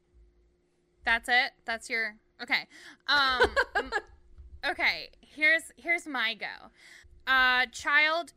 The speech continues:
Speaker 1: who has never had a healthy parent,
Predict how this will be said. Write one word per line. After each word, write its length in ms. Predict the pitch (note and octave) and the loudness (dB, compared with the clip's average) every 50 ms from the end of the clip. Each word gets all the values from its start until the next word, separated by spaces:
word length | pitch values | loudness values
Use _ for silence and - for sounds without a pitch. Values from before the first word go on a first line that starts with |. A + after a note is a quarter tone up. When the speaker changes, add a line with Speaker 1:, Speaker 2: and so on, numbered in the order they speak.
| - - | -16 -12
Speaker 1:
who 320 | C#4 D4 C#4 C4+ C4+ C4+ B3 | -8 -8 -6 -6 -6 -8 -10
has 220 | - B3+ C4+ B3 A#3+ | -10 -10 -10 -10 -4
never 360 | B3+ C4 B3+ B3+ C#4+ D4 D4+ | -2 0 0 2 0 -2 -2
had 520 | C4+ D4 C#4 C4 B3+ B3 B3+ B3+ B3 - - - | -2 0 0 2 2 2 0 -2 -6 -10 -8 -8
a 80 | A3+ A#3+ | -8 -6
healthy 400 | A3+ B3+ A#3+ B3 - - C#4+ C#4 | -4 -6 -6 -6 -8 -10 -14 -16
parent, 640 | - - B3+ A3 G3+ G3 F3+ F3+ F#3 G3+ - - | -12 -8 -6 -4 -2 -2 -4 -4 -6 -8 -10 -16